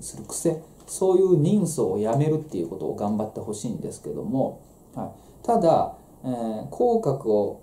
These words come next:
こうね、下げてへの字口にする癖をやめたいんだけれども、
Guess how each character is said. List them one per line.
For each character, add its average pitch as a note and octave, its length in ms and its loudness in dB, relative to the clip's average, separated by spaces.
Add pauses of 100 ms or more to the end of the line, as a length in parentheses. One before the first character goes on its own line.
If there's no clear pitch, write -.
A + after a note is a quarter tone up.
こ A#2 320 -6
う B2+ 60 -2
ね、 G3+ 220 -2
下 D3 180 -4
げ A#2+ 140 -2
て A2 120 -4
へ C#3 100 2
の E3+ 200 2
字 F3 120 0
口 C3 280 -4
に G2+ 160 -8 (180)
す - 160 -14
る A2+ 60 -10
癖 - 260 -2
を C#3+ 80 6
や B2+ 180 4
め F3+ 140 0
た G3 240 4
い D#3+ 80 4
ん A2+ 140 -2
だ F#2 100 -6
け - 160 -6
れ - 80 -2
ど F2+ 140 -6
も、 A2 260 -4